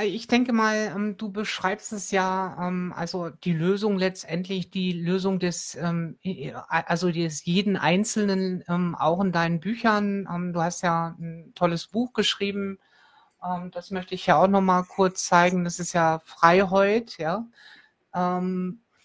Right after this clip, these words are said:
und, ähm, in diesem, ähm, Kapitel, also in diesem Buch, gehst du auch natürlich noch mal auf die Lösung ein letztendlich. Wobei ich das ja eher als Handbuch sehe, als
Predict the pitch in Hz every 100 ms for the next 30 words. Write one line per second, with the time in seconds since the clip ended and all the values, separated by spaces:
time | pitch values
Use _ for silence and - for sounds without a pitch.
0 | _ _ - 180 185 190 - 175 180 175
1 | 175 180 180 180 196 202 208 196 190 -
2 | 175 180 180 190 185 208 226 233 226 170
3 | 180 185 190 208 202 190 233 - - 190
4 | 208 190 - 175 190 - 190 180 185 185
5 | 185 185 175 180 170 180 175 175 175 -
6 | 185 180 175 185 226 302 277 208 180 151
7 | 151 156 151 151 - - 156 147 147 -
8 | 170 180 185 196 180 - 185 185 180 160
9 | 165 170 170 - 165 170 - - - -
10 | - 208 262 262 214 185 - - 156 139
11 | - - 156 -